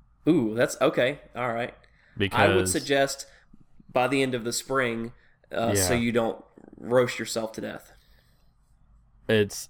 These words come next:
Speaker 2: that one's more of a money and time thing than just
Speaker 1: Mm-hmm.
Speaker 2: a time thing, because it will not be cheap to do.
Speaker 1: Okay.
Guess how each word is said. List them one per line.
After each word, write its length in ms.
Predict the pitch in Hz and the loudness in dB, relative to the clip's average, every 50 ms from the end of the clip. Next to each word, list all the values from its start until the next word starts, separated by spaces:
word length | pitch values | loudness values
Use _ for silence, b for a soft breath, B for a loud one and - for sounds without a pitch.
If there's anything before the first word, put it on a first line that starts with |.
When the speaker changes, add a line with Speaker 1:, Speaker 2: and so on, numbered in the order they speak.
| - - | -6 -2
Speaker 2:
that 240 | 113 110 131 139 | 0 0 0 0
one's 220 | 156 156 131 110 107 | -2 -4 -6 -6 -6
more 300 | 107 104 104 110 107 107 | -6 -4 -4 -2 -2 -4
of 400 | - - 95 98 98 95 92 - | -4 -4 -6 -6 -6 -6 -8 -8
a 500 | - 90 92 92 92 90 92 92 92 87 - b b b b _ _ - | -8 -8 -6 -6 -6 -8 -8 -10 -10 -12 -16 b b b b _ _ -14
money 840 | - 107 104 101 98 95 95 95 92 92 92 92 90 92 90 - _ _ _ _ _ _ _ _ _ _ _ _ _ _ _ _ _ _ _ _ _ _ _ - | -12 -10 -8 -8 -8 -8 -8 -6 -6 -8 -8 -8 -10 -10 -12 -14 _ _ _ _ _ _ _ _ _ _ _ _ _ _ _ _ _ _ _ _ _ _ _ -8
and 360 | 98 92 92 95 95 98 98 | -6 -4 -4 -4 -6 -8 -8
time 360 | - 110 104 104 107 104 104 | -6 -4 -4 -2 -4 -4 -6
thing 400 | 104 - 107 107 107 107 107 104 - - - | -8 -8 -8 -8 -8 -10 -12 -14 -18 -18 -14
than 220 | - 95 92 90 | -12 -10 -10 -6
just 180 | - 156 131 131 | -4 -2 -2 0
Speaker 1:
Mm-hmm. 180 | 131 123 127 - | 0 -2 -2 -4
Speaker 2:
a 40 | |
time 380 | 87 - - 87 90 92 95 98 | -8 -10 -10 -8 -8 -8 -8 -10
thing, 340 | 98 104 101 101 101 101 104 _ _ _ _ _ _ _ - - - - - - _ _ - - | -10 -10 -10 -10 -10 -12 -14 _ _ _ _ _ _ _ -20 -20 -20 -20 -20 -20 _ _ -12 -10
because 640 | 98 92 - - 98 92 92 95 90 87 85 - - - | -10 -8 -4 -4 -2 -2 -2 -2 -2 -4 -6 -8 -10 -10
it 200 | - 95 98 92 - - | -8 -6 -6 -6 -8 -10
will 280 | 87 90 92 92 92 | -8 -6 -6 -6 -6
not 240 | 92 92 90 87 - | -6 -6 -8 -8 -8
be 120 | - 92 90 | -10 -10 -12
cheap 260 | - - - 78 - | -12 -12 -12 -12 -12
to 100 | - - | -14 -14
do. 180 | - - - - - - - - - - - - - - - - - - - - - - - - - - - - - - - - - - _ _ _ _ _ - - - _ _ _ - _ - - - - - - _ _ _ - - - - - - - - | -14 -12 -12 -14 -16 -20 -20 -20 -20 -20 -20 -20 -20 -20 -20 -20 -20 -20 -20 -20 -20 -20 -20 -20 -20 -20 -20 -20 -20 -20 -20 -20 -20 -20 _ _ _ _ _ -20 -20 -20 _ _ _ -20 _ -20 -20 -20 -20 -20 -20 _ _ _ -20 -20 -20 -20 -20 -8 -2 0
Speaker 1:
Okay. 360 | 151 202 208 127 117 131 | 0 2 2 0 -4 -4